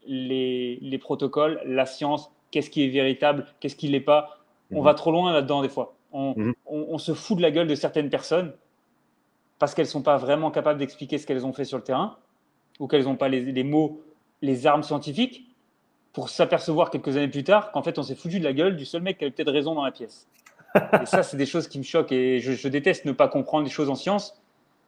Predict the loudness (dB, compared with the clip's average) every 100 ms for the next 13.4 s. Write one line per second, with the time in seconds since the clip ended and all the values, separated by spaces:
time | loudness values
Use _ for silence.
0 | _ _ -4 2 2 4 2 2 2 2
1 | 2 0 0 0 -2 _ _ _ _ _
2 | _ _ _ _ _ _ _ _ _ _
3 | 0 2 2 -2 -4 -4 -6 -8 -10 -4
4 | -4 -4 -8 -4 -4 -4 -2 0 2 2
5 | 2 2 2 2 0 0 4 4 6 6
6 | 4 2 0 0 0 -2 -4 -10 -12 -10
7 | -12 -6 -2 -2 0 0 0 -2 0 0
8 | -2 -4 -4 -4 -6 -12 -12 -10 -10 -10
9 | _ _ -6 -4 0 2 2 0 -2 -4
10 | -4 -2 0 0 -2 -20 _ -20 -6 -6
11 | -6 _ _ _ -4 2 2 0 -4 -4
12 | 0 0 0 -4 -2 -2 -2 -2 -4 -8
13 | -4 -2 -2